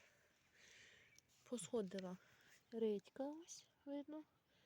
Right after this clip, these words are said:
І ось тут малесенькі такі голочки вже починає сходити морква. І ось тут. А тут далі, ось видно,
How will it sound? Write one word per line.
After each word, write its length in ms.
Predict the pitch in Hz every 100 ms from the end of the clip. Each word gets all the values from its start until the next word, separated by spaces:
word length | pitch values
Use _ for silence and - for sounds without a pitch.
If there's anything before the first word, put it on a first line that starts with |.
| - _ _
І 180 | 233 247
ось 220 | - 226
тут 280 | - 262 -
малесенькі 960 | 220 226 320 370 339 330 285 254 233
такі 280 | 220 208 220
голочки 580 | 208 214 220 - - 311
вже 200 | 240 254
починає 640 | - 233 - 208 254 269
сходити 520 | 226 233 240 - -
морква. 680 | 240 208 190 180 - - 185 - _ _ _ _ _ _
І 140 | 226 220
ось 180 | 202
тут. 320 | - 214 202 214 214 _ _ - - - - - - - - - _ _ _ _ _ - _ _ _ _ - - - - - - - - -
А 160 | - 214
тут 360 | - 285 - 202
далі, 200 | 240 311
ось 480 | - - 214 -
видно, 320 | 226 214 214